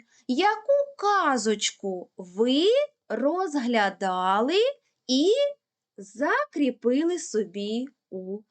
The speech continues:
закладки. А я повертаюся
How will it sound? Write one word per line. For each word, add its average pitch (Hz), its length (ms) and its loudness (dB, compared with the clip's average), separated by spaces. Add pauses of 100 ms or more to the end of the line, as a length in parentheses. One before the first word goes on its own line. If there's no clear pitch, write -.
(140)
закладки. 180 920 -12 (1120)
А 202 180 -8
я 226 420 -6 (320)
повертаюся 202 1400 -4